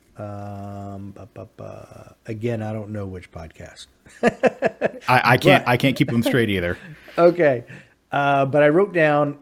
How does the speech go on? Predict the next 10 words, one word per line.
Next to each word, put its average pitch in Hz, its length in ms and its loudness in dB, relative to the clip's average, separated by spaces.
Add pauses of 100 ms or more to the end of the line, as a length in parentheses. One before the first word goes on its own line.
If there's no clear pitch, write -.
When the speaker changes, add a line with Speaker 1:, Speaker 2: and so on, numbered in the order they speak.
Speaker 1:
you 135 280 -2
have 147 260 0
a 135 60 -2
unique 131 800 -4 (160)
take 135 420 -2
on 123 160 -4
distributing 135 680 -4
slots 120 460 -8
for - 160 -10
nationals. 104 680 -10